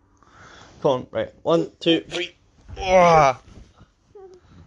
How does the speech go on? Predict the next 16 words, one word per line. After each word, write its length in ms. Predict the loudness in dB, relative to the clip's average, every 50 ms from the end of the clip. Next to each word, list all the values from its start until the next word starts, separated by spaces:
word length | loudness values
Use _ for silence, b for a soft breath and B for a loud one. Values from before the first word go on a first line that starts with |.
| _ _
There 160 | -10 -10 -10 -10
we 80 | -12
go. 180 | -14 -14 -16 -18 _ b b b b b b b b b b
Um, 540 | 0 2 4 4 2 0 -2 -4 -8 -12 -16 -20 -18
so 140 | -16 -12 -10
yeah, 220 | -8 -8 -8 -10
he's 340 | -10 -12 -10 -8 -8 -8 -10
gonna 260 | -8 -8 -6 -6 -6
just 220 | -8 -10 -12 -14 _ _ _ _ -12
go 120 | -12 -12
to 140 | -12 -12 -16
sleep 320 | -14 -10 -8 -8 -8 -10
beside 380 | -12 -12 -10 -8 -8 -8 -8 -10
me, 240 | -10 -10 -10 -8 -6
although 480 | -6 -6 -4 -4 -4 -6 -6 -8 -10 -10
it's 360 | -12 -12 -12 -14 -18 -20 -20